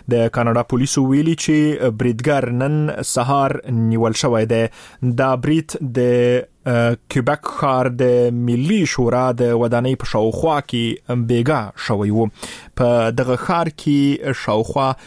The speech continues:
پنځه سوه زره اوسیدونکي دي، چې اکثر یې فرانسوي ژبې کاناډایان دي. په بریتانیا کې به د روانې اونۍ د پنجشنبې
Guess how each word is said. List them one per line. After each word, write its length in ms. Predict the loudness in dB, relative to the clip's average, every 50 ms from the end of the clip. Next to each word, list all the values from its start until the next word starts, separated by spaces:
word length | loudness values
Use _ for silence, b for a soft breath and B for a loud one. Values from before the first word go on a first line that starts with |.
| B B B -16 _
پنځه 400 | -2 0 0 0 0 0 0 0 0 0
سوه 260 | 2 2 2 2 2 0
زره 240 | 0 2 2 0 0 -2 -4 -10 _ _ -10 -6 -2
اوسیدونکي 580 | -2 -2 0 0 0 0 2 0 0 0 0 -2
دي، 160 | -2 0 0 0
چې 360 | 0 0 0 0 0 -4 -6
اکثر 380 | -6 -4 -2 -2 0 0 0 0
یې 260 | 0 -2 -6 -6 -4
فرانسوي 560 | -2 -2 -2 -2 0 0 0 2 2 2 2
ژبې 480 | 0 0 -2 -4 -4 -2 -4 -4 -4 -4 -4
کاناډایان 640 | -2 0 0 0 0 2 2 2 2 2 2 2 2 2
دي. 100 | 0 0 -2 -4 _ _ _ B B B B B B B B B B B B B B B B B B B B B B B B B _ _ _ _ 0
په 160 | 0 2 2
بریتانیا 340 | 0 0 0 -2 0 0 -2
کې 200 | -2 -2 -2 0
به 160 | 2 2 2 2
د 60 | 2
روانې 420 | 2 2 2 2 0 0 -2 0 0
اونۍ 200 | 0 0 2 0 0
د 60 | 0 -2
پنجشنبې 420 | -2 -2 -2 -2 0 0 2 2